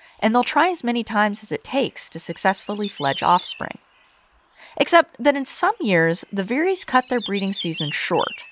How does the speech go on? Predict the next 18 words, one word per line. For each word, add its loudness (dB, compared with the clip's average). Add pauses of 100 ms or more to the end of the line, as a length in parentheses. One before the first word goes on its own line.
(560)
Birds 4
that -6
still 0
haven't 2
raised -2
chicks -6
give 2
up 4
on 2
breeding -4
altogether. 0 (720)
But 4
why? 0 (4000)
With 2
some -2
clever 4 (120)
data 4
sleuthing, -8